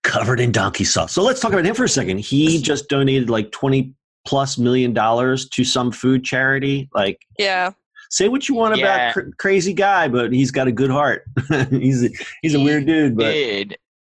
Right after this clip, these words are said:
Speaker 2: He's
Speaker 3: And one
Speaker 2: great.
Speaker 3: of the, who just did this? Oh, you know, we watch, you guys watch the, some good news network <laughs>
Speaker 1: Yeah.
Speaker 3: with,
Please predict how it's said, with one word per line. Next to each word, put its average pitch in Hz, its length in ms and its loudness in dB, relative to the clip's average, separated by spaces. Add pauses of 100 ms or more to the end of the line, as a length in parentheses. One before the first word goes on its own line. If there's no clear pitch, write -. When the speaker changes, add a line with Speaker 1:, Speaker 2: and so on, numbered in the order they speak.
(100)
Speaker 2:
He's 269 160 -2
Speaker 3:
And 233 100 -6
one 262 120 0
Speaker 2:
great. - 180 -2
Speaker 3:
of 143 60 -12
the, 120 480 -2 (320)
who 185 220 -6
just - 240 -6
did 160 120 -6
this? 87 260 -2 (100)
Oh, 123 320 0
you 113 120 -4
know, 117 140 -6 (160)
we 117 180 -12
watch, 107 300 0 (200)
you 117 140 -8
guys 95 200 -4
watch 82 320 -4
the, 80 360 -6
some 107 200 -10
good 95 200 -8
news 95 240 -8
network 104 440 -4 (420)
<laughs> - 380 -18
Speaker 1:
Yeah. 98 220 -2
Speaker 3:
with, 104 300 -4